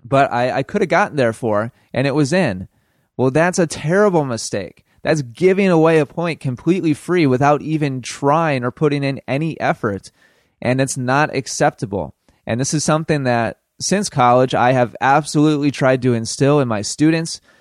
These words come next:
and this is something that all of you listening should be trying to develop as well, and that is you should not be making a subjective decision based on whether or not you will go for the ball. You will make a, um,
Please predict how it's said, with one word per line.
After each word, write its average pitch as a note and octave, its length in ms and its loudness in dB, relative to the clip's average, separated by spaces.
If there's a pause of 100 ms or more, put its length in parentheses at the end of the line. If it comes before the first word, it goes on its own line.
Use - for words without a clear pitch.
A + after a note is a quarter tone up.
(160)
and A#2 140 -6
this C3 140 -4
is C#3+ 80 -4
something D3 340 0
that B2 140 0
all C#3+ 240 4
of D3+ 100 4
you C#3+ 140 6
listening C#3+ 380 0
should B2+ 180 -6
be B2 120 -2
trying C#3 360 -2
to C3+ 100 -4
develop B2 480 2
as G#2+ 160 -6
well, A#2+ 380 2 (320)
and A2+ 160 -4
that C#3+ 260 4
is C3+ 240 4
you C3 60 0
should A#2+ 220 -6
not C#3 240 -2
be E3+ 100 -2
making C#3+ 560 -4
a A#2 160 -2
subjective C3+ 800 -2
decision B2+ 600 -2 (280)
based C#3 300 0
on B2+ 180 -2
whether C#3 340 2
or C3 80 -4
not B2 280 -2
you B2 120 -2
will C3+ 140 2
go B2+ 420 2
for C#3 140 -6
the B2 120 -2
ball. G#2+ 420 0 (360)
You B2+ 120 0
will C3 100 4
make C3 340 -2 (120)
a, B2 540 2 (500)
um, A2+ 420 -4